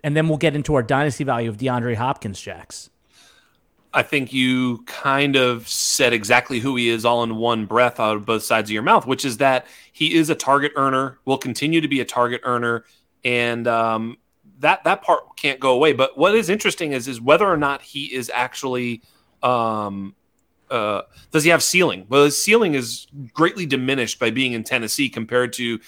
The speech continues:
Speaker 2: if he went to Buffalo or Kansas City. So, uh, I think that's, that, that's right. He's gonna see a lot of target share because that's who he is.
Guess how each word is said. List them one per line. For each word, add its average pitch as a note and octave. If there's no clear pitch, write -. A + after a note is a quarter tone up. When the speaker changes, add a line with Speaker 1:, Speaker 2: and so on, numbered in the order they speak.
Speaker 2:
if -
he C3
went B2
to A#2+
Buffalo A#2
or A2+
Kansas G2
City. G2+
So, A2
uh, B2+
I A#2+
think D3+
that's, B2+
that, B2
that's B2+
right. A#2
He's B2+
gonna C#3+
see -
a B2+
lot A#2+
of A2+
target B2+
share D#3+
because A#2+
that's A#2
who B2+
he A#2
is. D#3+